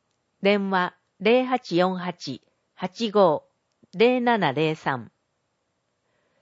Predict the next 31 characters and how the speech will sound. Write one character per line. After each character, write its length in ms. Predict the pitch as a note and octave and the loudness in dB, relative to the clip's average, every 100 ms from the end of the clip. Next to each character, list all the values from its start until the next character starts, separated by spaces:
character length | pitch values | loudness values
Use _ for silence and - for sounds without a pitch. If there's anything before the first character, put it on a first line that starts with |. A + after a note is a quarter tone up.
| _ _ _ - | _ _ _ 4
金 260 | B3+ B3 | 4 4
平 220 | - A#3+ A#3 | 4 4 4
糖 380 | A3 G#3+ G3 - | 4 4 2 0
お 80 | |
話 460 | F#3 G#3+ G3+ F3 - | 0 0 -2 -4 -4
会。 280 | D3+ B2 - _ _ _ _ _ _ _ _ _ _ _ _ | -4 -4 -10 _ _ _ _ _ _ _ _ _ _ _ _
時、 480 | G#3 F#3+ - F3+ - _ _ | -2 -2 -4 -8 -10 _ _
二 180 | A3+ B3+ | -4 -2
十 300 | A#3+ G3+ E3+ | 2 2 4
二 160 | D#3+ F3 | 2 -2
日 400 | F#3+ - F3+ E3+ | -4 -6 -8 -4
木 320 | E3+ - F#3+ | -4 -2 2
曜、 340 | E3+ C#3 A2+ _ _ _ _ - | 4 4 0 _ _ _ _ -10
十 260 | F#3 C4+ B3 | -2 0 0
時 160 | F3 | -2
三 320 | D#3+ A3 A#3 | 0 0 0
十 140 | G#3 A3 | -4 -6
分 320 | _ F3 C#3+ | _ -6 -4
か 160 | D3+ C3+ | -4 -2
ら 200 | B2 - | -4 -4
十 300 | C#3+ G#3+ G#3+ | 0 2 2
一 280 | F#3+ - E3 | 0 -6 -12
時。 220 | B2 - _ _ _ _ _ _ _ _ _ _ _ _ _ _ _ _ _ _ _ | -12 -18 _ _ _ _ _ _ _ _ _ _ _ _ _ _ _ _ _ _ _
本 320 | - C4+ B3 | 4 4 4
郷 320 | G#3+ D#3+ C3+ - | 6 6 6 2
子 140 | G3+ | 2
ど 120 | A#3 | 4
も 120 | A3+ | 4
図 120 | G#3+ G3 | 0 0
書 160 | G3 | 0
館。 300 | - B2+ A2+ | -2 -6 -8